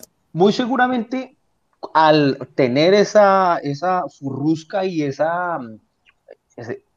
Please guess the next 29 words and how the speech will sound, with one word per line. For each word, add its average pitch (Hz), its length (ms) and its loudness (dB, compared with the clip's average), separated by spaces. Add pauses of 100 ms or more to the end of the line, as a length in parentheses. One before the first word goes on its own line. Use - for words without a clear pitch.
(320)
esos - 420 -8
golpes 175 480 4
que - 260 -6
se 104 240 -8
dice 160 400 -6 (200)
hubo 156 280 4
en 170 140 -4
el 165 100 -4
vestuario, 120 560 -4 (440)
imagínate 165 500 -2
después 139 480 0
de 175 380 -4
ver 170 480 -6 (520)
una 156 180 0
escena 185 320 0
de 165 100 2
esa 170 140 0
y 175 120 4
a 156 40 6
lo 147 100 2
mejor 123 220 2
haberte, 151 500 0
a-, 127 240 2
haber 127 280 0
cobrado 160 500 4
por 143 140 0
ahí 123 160 0
algún 139 320 -4 (100)
codazo 151 680 2